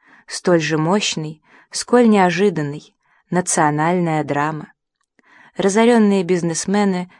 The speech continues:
кончают с собой, выбрасываясь из окна. Французы не столь ошарашены. Их страна в течение еще двух лет, по свидетельствам историков,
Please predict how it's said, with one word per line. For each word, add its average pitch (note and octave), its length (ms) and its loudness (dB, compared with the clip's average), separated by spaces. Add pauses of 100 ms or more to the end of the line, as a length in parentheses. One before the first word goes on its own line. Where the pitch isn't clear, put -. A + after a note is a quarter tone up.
кончают D#3+ 580 -2
с - 40 -4
собой, F#3 500 -4 (280)
выбрасываясь F#3+ 840 0
из D3+ 100 -4
окна. D3+ 380 -6 (1300)
Французы A3+ 600 4
не A3+ 140 6
столь B3 320 0
ошарашены. D#3+ 760 -2 (540)
Их B3+ 180 -2
страна F3+ 560 0
в - 100 -18
течение F3+ 600 0
еще F#3 420 -2
двух D3+ 340 -4
лет, G3+ 360 -4 (480)
по B3+ 100 0
свидетельствам F#3+ 880 0
историков, A3+ 760 -2